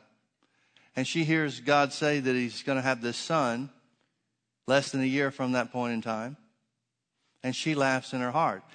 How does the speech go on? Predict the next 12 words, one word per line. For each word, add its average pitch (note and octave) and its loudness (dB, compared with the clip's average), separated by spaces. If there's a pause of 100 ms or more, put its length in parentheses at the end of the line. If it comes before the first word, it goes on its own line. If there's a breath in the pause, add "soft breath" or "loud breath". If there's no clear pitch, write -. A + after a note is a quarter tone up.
(160 loud breath)
Now, C#3 4
when C#3 -2 (220)
God D3+ 6
identifies C3 4
to C#3 -4
Abraham, C3 0
he A#2+ -2
said, A#2+ -6
"Why C3+ 2
did A#2 -4
Sarah A2+ -2
laugh?" A#2 -4